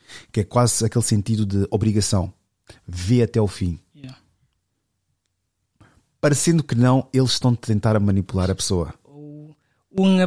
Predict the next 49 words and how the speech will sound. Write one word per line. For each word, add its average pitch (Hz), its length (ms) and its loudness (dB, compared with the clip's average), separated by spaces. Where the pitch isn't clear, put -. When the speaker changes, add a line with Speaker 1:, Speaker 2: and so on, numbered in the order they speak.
Speaker 2:
um, 185 260 2
apenas 202 400 0
um 208 140 4
em 190 160 2
dez 180 200 0
pessoas 202 400 -2
ou 175 60 -2
em 165 100 -2
cem 175 240 -4
pessoas 185 360 -4
conseguem 165 460 -4
fazer 165 320 -8
isso. 143 240 -12
E 156 60 -14
tu 156 140 -12
queres 160 240 -4
ser 175 180 0
aquele 190 300 0
um. 202 200 0
Speaker 1:
Exato. 98 380 2
Speaker 2:
<laughs> - 400 -20
Speaker 1:
Mas 131 220 2
eles 165 120 4
fazem 156 320 2
mesmo 156 180 2
aquela 143 260 0
coisa, 98 320 0
ver 107 300 0
até 127 160 0
ao 117 80 2
final. 90 440 -2
O 95 80 -14
final 120 400 2
é 113 200 4
maravilhoso. 95 800 0
Ah, - 260 -8
nem 117 180 4
vão 120 160 2
acreditar 104 380 -2
no 104 140 0
final. 92 400 -4
E 110 100 -4
isso - 160 -2
é - 20 2
uma, 120 140 2
uma 113 120 0
espécie 107 420 -4
de 98 60 -2
manipulação 110 840 0